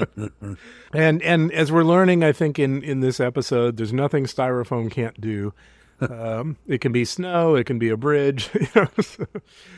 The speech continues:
so they create this styrofoam bridge, um, uh, across the chasm, and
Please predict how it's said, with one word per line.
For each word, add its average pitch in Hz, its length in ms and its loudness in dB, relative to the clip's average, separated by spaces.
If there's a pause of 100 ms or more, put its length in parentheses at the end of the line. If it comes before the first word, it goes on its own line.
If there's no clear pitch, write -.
(260)
so 165 200 6
they 160 160 6
create 190 320 8
this 175 200 4
styrofoam 156 600 4
bridge, 120 580 -2
um, 113 460 -6 (260)
uh, 127 240 -8
across 131 500 -2
the 135 100 -2
chasm, 107 520 -2 (1160)
and 135 480 2